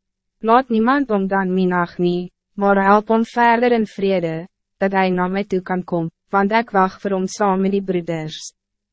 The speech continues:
Met betrekking tot die broeder Apollos, by hom het ek sterk aangedring om saam met die broeders na julle te gaan, maar hy was heeltemal onwillig om nou te gaan. Hy sal echter gaan wanneer die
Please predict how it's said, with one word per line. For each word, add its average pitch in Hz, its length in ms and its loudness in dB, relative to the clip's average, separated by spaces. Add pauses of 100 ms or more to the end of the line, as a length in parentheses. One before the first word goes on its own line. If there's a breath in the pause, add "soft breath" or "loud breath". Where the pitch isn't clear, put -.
(240)
Met 226 200 -2
betrekking 254 600 0
tot 269 120 2
die 247 120 -2
broeder 185 400 -2
Apollos, 185 640 0 (340)
by 190 160 0
hom 196 160 0
het 226 240 2
ek 254 160 2
sterk 247 560 -2
aangedring 202 640 0
om 196 80 -2
saam 208 380 0
met 190 100 0
die 202 120 -2
broeders 185 520 -2
na 175 160 0
julle 185 240 -2
te 190 160 -10
gaan, 160 380 -2 (300)
maar 202 200 2
hy 202 140 2
was 202 240 -2
heeltemal 233 580 4
onwillig 214 560 0
om 190 120 -2
nou 170 200 -2
te 175 160 -8
gaan. 160 380 -4 (340)
Hy 185 160 0
sal 196 240 2
echter 202 320 -4
gaan 196 320 -2
wanneer 190 320 0
die 214 80 -4